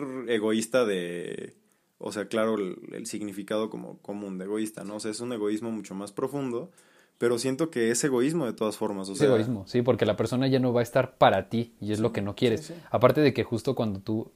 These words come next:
Speaker 2: pier-, pierdes, entre comillas, a alguien, pierdes, no se pierde solamente, yo creo que lo que más te duele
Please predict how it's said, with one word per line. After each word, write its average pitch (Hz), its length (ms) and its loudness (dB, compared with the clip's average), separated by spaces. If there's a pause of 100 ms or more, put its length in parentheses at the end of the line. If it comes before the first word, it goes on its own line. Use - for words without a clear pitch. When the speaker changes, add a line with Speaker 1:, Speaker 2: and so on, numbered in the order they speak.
(100)
Speaker 2:
pier-, 113 360 2
pierdes, 123 540 6
entre 95 240 -6
comillas, 101 400 -4
a 101 60 -2
alguien, 101 260 -4 (720)
pierdes, 147 560 6
no 143 140 2
se 175 120 0
pierde 156 340 4
solamente, 143 320 2
yo 151 60 2
creo 185 160 4
que 180 80 4
lo 143 120 4
que 120 120 2
más 120 300 -2
te 170 120 4
duele 139 480 2